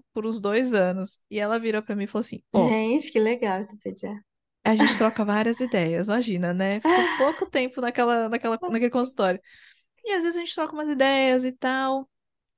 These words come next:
Speaker 1: até de, de astrologia mesmo, não sei o quê. Ela falando da lua em peixes, da conexão comigo,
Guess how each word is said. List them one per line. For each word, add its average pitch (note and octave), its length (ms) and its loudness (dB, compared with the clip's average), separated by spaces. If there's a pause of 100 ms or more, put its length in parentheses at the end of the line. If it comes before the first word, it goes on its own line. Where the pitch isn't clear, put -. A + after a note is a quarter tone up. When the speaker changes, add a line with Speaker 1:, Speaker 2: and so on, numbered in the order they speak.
(260)
Speaker 1:
até G3+ 260 0
de, G3+ 160 0
de F#3+ 100 -2
astrologia A3+ 580 -2
mesmo, G3 420 -2
não F#3+ 80 -4
sei G#3 140 -8
o - 40 -10
quê. A3 260 0
Ela G3+ 220 -2
falando F#3+ 480 0
da G3 200 2
lua F#3 200 -2
em G3 60 -6
peixes, F#3+ 520 0
da F3+ 140 -4
conexão F3 460 -6
comigo, G#3 800 2